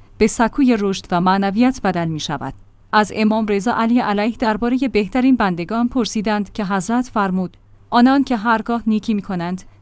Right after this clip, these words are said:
خوشحال می‌شوند، هرگاه بدی می‌کنند، استغفار می‌کنند، هرگاه چیزی به آنان داده می‌شود،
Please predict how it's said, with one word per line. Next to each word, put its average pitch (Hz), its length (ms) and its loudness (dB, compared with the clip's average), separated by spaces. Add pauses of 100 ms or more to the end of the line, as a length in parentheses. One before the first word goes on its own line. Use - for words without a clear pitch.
خوشحال 208 460 -2
می‌شوند، 185 580 -6 (160)
هرگاه 262 460 0
بدی 185 240 -2
می‌کنند، 180 500 -6 (200)
استغفار 202 540 -6
می‌کنند، 175 520 -6 (320)
هرگاه 262 440 2
چیزی 254 360 0
به 175 140 -2
آنان 196 300 -2
داده 190 260 -2
می‌شود، 175 480 -4